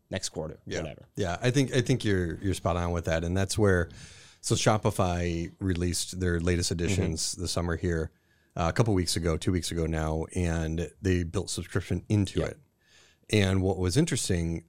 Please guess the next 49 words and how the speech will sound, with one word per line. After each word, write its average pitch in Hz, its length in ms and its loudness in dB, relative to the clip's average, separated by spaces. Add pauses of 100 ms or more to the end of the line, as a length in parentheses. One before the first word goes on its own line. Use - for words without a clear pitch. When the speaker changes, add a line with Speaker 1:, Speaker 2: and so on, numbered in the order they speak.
(180)
Speaker 2:
um, 87 500 -2
is 92 520 2 (100)
I 101 60 0
saw 92 420 2
a 90 80 -2
tweet 101 240 2
out 90 120 2
there, 90 100 2
somebody 90 300 0
talking 87 240 0
about, 85 360 0
you 90 120 -2
know, 80 240 -2 (280)
"Hey, 95 140 4
how 90 240 2
is 85 260 -4
subscriptions - 480 -2
in 180 100 8
there 151 100 6
now? 120 440 4
And 87 300 0 (320)
what's 101 140 2
it - 40 -2
gonna 90 120 0
change 92 200 0
for 92 80 -4
the 85 60 -2
landscape 98 400 0
of 87 100 0
all 85 140 0
these 82 180 -2
other 85 320 -4
companies 85 380 -4
that 82 140 -2
are 82 80 -2
layering 85 500 -2
the 80 160 -6
apps 85 320 -4
that 87 100 -4
are 82 100 -4
in 147 180 4
there?" 85 180 0
And 90 200 -2
Toby, 104 420 2 (520)
uh, 90 200 0
the 85 120 -4
C 90 340 -2
E 90 40 0
O 85 460 -2